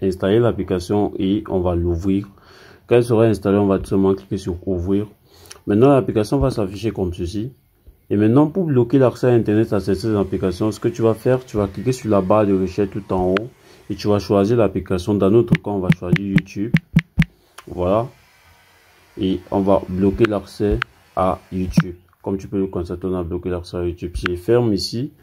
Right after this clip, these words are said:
tu peux constater si je rafraîchis, YouTube sera tout en haut comme bloqué à accès Internet. Donc, si maintenant, maintenant que YouTube est bloqué à accès Internet, je vais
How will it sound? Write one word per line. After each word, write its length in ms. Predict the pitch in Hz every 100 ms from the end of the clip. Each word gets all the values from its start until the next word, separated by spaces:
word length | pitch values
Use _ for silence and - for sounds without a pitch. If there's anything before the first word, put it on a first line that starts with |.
| - _ _ -
tu 100 | 90
peux 120 | 117
constater 480 | 107 95 87 107 107
si 180 | -
je 80 | 95
rafraîchis, 760 | 92 92 90 101 87 - 165 - _ _ _ _ _ _ _ _ _ _ _ _ _ _ -
YouTube 440 | 110 117 123 120
sera 300 | - 107 110
tout 220 | - 110
en 120 | 104 98
haut 160 | 107
comme 340 | - 110 110 - - _ _ _ _
bloqué 360 | 95 98 98 117
à 160 | 110 98
accès 260 | 95 101
Internet. 440 | 95 90 90 90 87
Donc, 160 | 98 90
si 320 | - 110 135 - _ - - - _ -
maintenant, 320 | 113 123 - - _ _ _
maintenant 240 | 123 123 160
que 100 | 170
YouTube 300 | 160 156 139
est 40 |
bloqué 280 | 127 113 113
à 80 | 131
accès 200 | 113 127
Internet, 400 | 113 101 104 113
je 80 | 101
vais 140 | 120